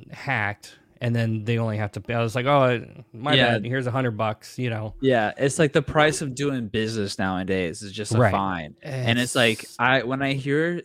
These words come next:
Speaker 2: some of the shit that's going on and, like, the only they're getting a fine, I'm just like, they should be shut down. These
Speaker 1: It,
Speaker 2: people need to be
Speaker 1: it's,
Speaker 2: arrested. Set an
Speaker 1: it's
Speaker 2: example
Speaker 1: ridiculous.
Speaker 2: so for all these other companies.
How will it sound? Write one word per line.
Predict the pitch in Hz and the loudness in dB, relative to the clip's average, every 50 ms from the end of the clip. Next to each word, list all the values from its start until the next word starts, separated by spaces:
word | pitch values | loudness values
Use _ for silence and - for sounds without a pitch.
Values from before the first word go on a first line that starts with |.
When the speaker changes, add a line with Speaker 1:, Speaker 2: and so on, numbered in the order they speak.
| - 135 131 | -10 -14 -12
Speaker 2:
some | - - 143 131 | -8 -6 -6 -6
of | 127 123 123 | -6 -6 -4
the | 123 110 | -6 -6
shit | - - 135 127 - | -6 -6 -8 -8 -4
that's | - 131 113 98 - | -4 -4 -4 -4 -6
going | _ 113 110 110 107 104 | _ -8 -6 -6 -6 -6
on | 101 101 104 107 107 104 104 _ | -6 -6 -6 -6 -8 -8 -10 _
and, | - 92 101 104 104 104 101 | -12 -10 -8 -8 -8 -8 -8
like, | 101 95 98 _ | -8 -10 -10 _
the | - - | -14 -12
only | - 104 110 110 110 107 | -10 -8 -8 -8 -8 -8
they're | 101 95 110 104 | -8 -8 -8 -10
getting | 101 95 104 95 92 | -6 -6 -8 -8 -8
a | 95 | -16
fine, | _ _ - 98 101 98 107 107 | _ _ -10 -8 -6 -6 -6 -8
I'm | 98 98 | -10 -12
just | - 110 107 - - - | -12 -12 -12 -12 -10 -8
like, | 107 104 98 92 - _ _ _ _ _ _ _ _ _ _ _ _ | -6 -6 -6 -6 -8 _ _ _ _ _ _ _ _ _ _ _ _
they | - 104 104 107 | -10 -8 -8 -8
should | 104 - - 117 104 104 _ | -8 -8 -10 -10 -12 -12 _
be | - 104 104 101 | -10 -8 -8 -8
shut | 98 - - - - - 113 110 - _ _ _ _ | -10 -10 -12 -12 -10 -8 -8 -8 -8 _ _ _ _
down. | - 120 117 120 123 131 139 139 143 151 151 151 151 147 143 123 104 - - _ _ _ _ _ | -8 -6 -2 0 0 2 2 2 2 2 2 2 2 0 -2 -4 -8 -12 -16 _ _ _ _ _
These | 120 120 | -4 -4
Speaker 1:
It, | - | -2
Speaker 2:
people | - 151 - 151 | 0 0 0 0
need | 151 156 | 0 -2
to | 147 | 0
be | 143 151 | 0 0
Speaker 1:
it's, | 147 139 | 0 0
Speaker 2:
arrested. | 135 147 160 175 190 - - - 214 190 175 135 104 - - | 2 2 2 2 2 0 -2 0 2 2 2 2 0 -4 -12
Set | - - 165 170 | -6 -2 -2 -2
an | 185 190 185 | -2 -2 -2
Speaker 1:
it's | 180 165 156 139 | -4 -4 -2 0
Speaker 2:
example | 120 139 165 185 127 | 0 0 2 2 2
Speaker 1:
ridiculous. | 107 101 - - - 101 98 - | 0 2 0 0 0 0 -2 -4
Speaker 2:
so | - 170 151 147 | -4 -4 -4 -4
for | 147 _ - 170 147 | -6 _ -4 -4 -2
all | 156 170 175 | -2 -2 -4
these | 185 185 175 | -4 -4 -4
other | 190 185 190 180 | -6 -6 -6 -8
companies. | 180 - 202 220 220 226 214 190 147 110 - - - | -6 -6 -6 -6 -6 -6 -8 -8 -8 -10 -12 -14 -18